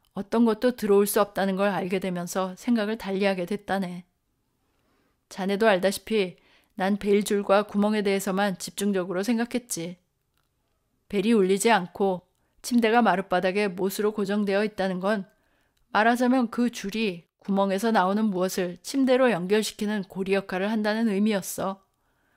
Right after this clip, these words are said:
그랬더니 뱀이 문득 떠오르더라고. 화학적 독이 아닌 그런 자연의 독을 쓰는 건 옛날 동양에서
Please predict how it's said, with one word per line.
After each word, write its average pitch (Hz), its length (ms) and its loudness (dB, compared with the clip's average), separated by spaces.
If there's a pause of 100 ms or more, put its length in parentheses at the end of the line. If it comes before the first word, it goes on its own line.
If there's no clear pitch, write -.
(960)
그랬더니 202 440 0
뱀이 226 300 4
문득 208 340 4
떠오르더라고. 185 840 -2 (1160)
화학적 262 520 0
독이 220 300 2
아닌 202 440 2
그런 214 320 2
자연의 208 460 2
독을 196 260 0
쓰는 208 300 0
건 196 280 0 (540)
옛날 208 340 4
동양에서 196 720 0